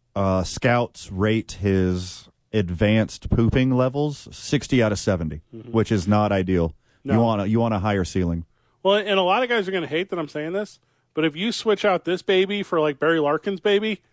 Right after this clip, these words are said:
Speaker 2: the wins losses are basically the same. So, so it's just, it's not gonna work out professionally.
Speaker 1: I mean, that you're talking some sabermetrics there. You're talking some money ball. Are you gonna have another kid's baby for cheaper?
Speaker 2: The only other conversation I can really have on this is bringing back normal names.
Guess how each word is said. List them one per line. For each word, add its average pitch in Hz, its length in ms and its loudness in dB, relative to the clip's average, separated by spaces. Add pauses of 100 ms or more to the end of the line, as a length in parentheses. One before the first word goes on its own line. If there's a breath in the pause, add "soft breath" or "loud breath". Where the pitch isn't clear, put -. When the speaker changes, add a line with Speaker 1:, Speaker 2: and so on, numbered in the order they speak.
(160)
Speaker 2:
the 156 80 -6
wins 170 240 0
losses 143 400 0
are 139 60 -4
basically 131 360 -6
the 113 140 -12
same. 120 260 -14 (460)
So, 127 580 -4 (880)
so 135 80 -12
it's 120 140 -16
just, 127 200 -10
it's 123 140 -10
not 127 160 -6
gonna 120 140 -12
work 117 120 -14
out 117 160 -12
professionally. 127 520 -14 (400)
Speaker 1:
I 117 60 6
mean, 92 240 4
that 92 260 0
you're - 80 -4
talking 92 540 0 (200)
some 95 160 -4
sabermetrics 95 800 0
there. 90 200 2
You're 90 80 -2
talking 101 240 0
some 95 160 -2
money 104 260 2
ball. 85 360 0 (480)
Are 101 60 0
you 101 60 4
gonna 98 100 4
have 92 80 0
another 98 300 2
kid's 104 400 -2
baby 104 320 0
for 101 120 -2
cheaper? 120 440 0 (1300)
Speaker 2:
The 160 120 0
only 226 200 4
other 220 160 2
conversation 185 520 -2
I 165 40 -8
can 165 100 0
really 160 180 2
have 151 200 0
on 175 100 -2
this 175 180 -2
is 147 120 -6
bringing 147 300 -2
back 147 220 0
normal 135 380 0
names. 117 520 -10